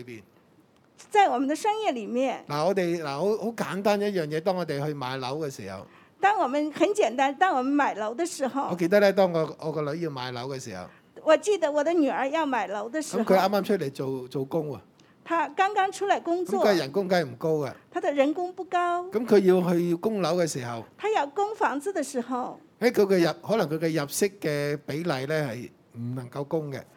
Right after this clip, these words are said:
Speaker 2: 她的入息的比例可能是不足供的。
Speaker 1: 噉佢嗰個嘅貸款咪唔會批咯。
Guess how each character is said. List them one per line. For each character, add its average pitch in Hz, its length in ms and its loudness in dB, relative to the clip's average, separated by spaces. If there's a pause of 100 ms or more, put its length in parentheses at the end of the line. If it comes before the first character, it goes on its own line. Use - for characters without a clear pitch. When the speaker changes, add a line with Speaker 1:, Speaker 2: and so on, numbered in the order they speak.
(220)
Speaker 2:
她 392 180 -2
的 392 140 4
入 381 180 2
息 381 260 -2
的 370 120 -4
比 269 240 -6
例 311 200 -2
可 233 200 -8
能 240 140 -4
是 277 160 -8
不 311 280 -8
足 349 220 -6 (100)
供 233 180 -4
的。 190 120 4
Speaker 1:
噉 - 0 -
佢 180 40 4
嗰 220 240 2
個 170 160 4
嘅 156 320 0
貸 156 280 -4
款 151 200 -10
咪 156 220 -8
唔 120 240 -12
會 131 60 -10
批 175 240 -4
咯。 190 100 -4